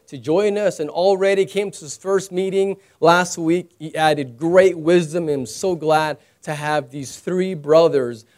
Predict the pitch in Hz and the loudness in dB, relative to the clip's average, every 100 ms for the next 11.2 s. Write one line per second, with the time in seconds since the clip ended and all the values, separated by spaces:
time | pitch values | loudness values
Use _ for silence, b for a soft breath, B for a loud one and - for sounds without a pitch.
0 | - 160 156 160 165 165 202 - - 160 | -2 0 0 -2 -2 -2 -4 -6 -14 -2
1 | 156 135 123 113 b - 170 208 160 233 | 0 0 -4 -10 b -8 -4 -4 -6 -8
2 | 180 - 196 247 285 - 180 143 - 123 | -8 0 4 4 2 -2 -6 -8 -12 0
3 | 202 226 214 220 247 240 202 185 226 240 | 4 4 4 -2 -2 -4 -6 -4 -2 -2
4 | 233 - 180 202 - - _ _ - 202 | -4 -8 -8 -8 -10 -18 _ _ -8 -8
5 | - - 220 220 175 135 - 139 190 190 | -6 -2 -2 -2 -6 -6 -16 0 2 2
6 | - - 175 180 170 147 135 131 131 135 | -4 -6 -4 -4 -6 -6 -6 -6 -8 -8
7 | _ _ _ 160 165 151 127 _ _ _ | _ _ _ 0 0 -2 -12 _ _ _
8 | _ _ _ _ _ _ - 175 - - | _ _ _ _ _ _ -4 -4 -2 4
9 | 226 220 226 190 214 226 190 180 185 175 | 4 4 -2 -2 2 2 2 0 -4 0
10 | 208 208 175 165 151 151 - 180 175 208 | 2 2 0 0 -2 -6 -8 -4 0 0
11 | 214 190 | 0 -2